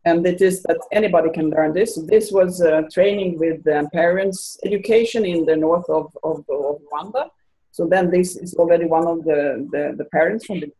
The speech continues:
who is doing the training with the, the others after one or two sessions we had together. So that is what we call, and that's why we say this is a very democratic tool, because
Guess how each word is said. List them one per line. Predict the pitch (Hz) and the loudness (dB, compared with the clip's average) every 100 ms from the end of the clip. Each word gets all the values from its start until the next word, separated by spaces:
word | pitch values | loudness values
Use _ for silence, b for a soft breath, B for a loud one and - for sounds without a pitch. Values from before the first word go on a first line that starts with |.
| _ _ 180 | _ _ -6
who | |
is | 165 - 170 | -6 -4 -2
doing | 165 156 | -2 -2
the | 160 | -4
training | - 170 165 151 | 0 0 0 -2
with | 156 156 | -4 0
the, | 147 139 - | -2 -2 -6
the | 147 | -4
others | 160 156 139 139 - | -2 -2 -4 -6 -4
after | 151 - 151 | -6 -4 -4
one | 147 151 | -2 -2
or | 147 - | -4 -6
two | 156 | -14
sessions | - 160 - 143 - 143 | -10 -12 -10 -14 -16 -12
we | 151 | -12
had | 147 - _ | -12 -16 _
together. | 147 165 139 123 - | -10 -10 -8 -14 -14
So | 156 156 - _ _ - | -12 -12 -14 _ _ -2
that | 185 | 2
is | 190 | 2
what | 190 180 | 2 2
we | 170 | -2
call, | 170 196 | -2 0
and | 180 175 | 2 2
that's | 185 | 2
why | 208 196 | 4 4
we | 196 | 4
say | 180 180 | 2 0
this | 185 185 | -2 -6
is | 185 | -8
a | 180 | -2
very | 185 180 | 0 2
democratic | 185 190 - 240 240 196 - _ | 0 -2 0 0 0 -4 -6 _
tool, | 269 160 | -4 -4
because | 160 170 160 | -4 -6 -6